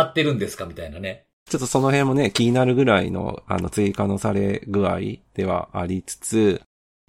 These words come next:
Speaker 2: どんな製品が追加されてんのかなっていうところも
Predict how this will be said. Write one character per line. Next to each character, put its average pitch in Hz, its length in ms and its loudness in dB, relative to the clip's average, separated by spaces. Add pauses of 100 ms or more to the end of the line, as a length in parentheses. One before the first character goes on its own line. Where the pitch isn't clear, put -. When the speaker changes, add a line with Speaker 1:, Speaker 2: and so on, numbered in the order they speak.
Speaker 2:
ど 165 160 2
ん 226 100 -2
な 294 120 -4
製 302 180 0
品 90 240 -2
が 92 480 0
追 101 180 0
加 101 120 -4
さ 110 100 -2
れ 101 100 0
て 117 140 0
ん 98 60 0
の 87 80 -4
か 95 100 -6
な 95 220 0
っ - 40 -8 (300)
て - 120 -4
い 95 60 0
う 90 40 -2
と 92 120 -8
こ 98 120 -6
ろ 95 100 -4
も 110 480 0